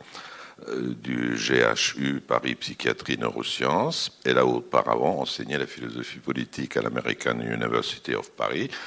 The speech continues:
a été chercheuse au laboratoire, euh, conservation des espèces, restauration, suivi des populations, et cetera, et cetera, et cetera. Elle est même membre de la cellule d'urgence médico-psychologique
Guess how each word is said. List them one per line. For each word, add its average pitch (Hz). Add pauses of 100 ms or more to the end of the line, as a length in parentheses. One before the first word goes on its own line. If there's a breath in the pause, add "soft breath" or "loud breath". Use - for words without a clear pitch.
(460 loud breath)
a 87
été 78
chercheuse 71
au 62
laboratoire, 62
euh, 60
conservation 58
des 55
espèces, 76
restauration, 62
suivi 65
des 64
populations, 73
et 95
cetera, 80
et 71
cetera, 69
et 64
cetera. - (500 loud breath)
Elle 80
est 80
même 107
membre 90
de 76
la 69
cellule 76
d'urgence 71
médico-psychologique 69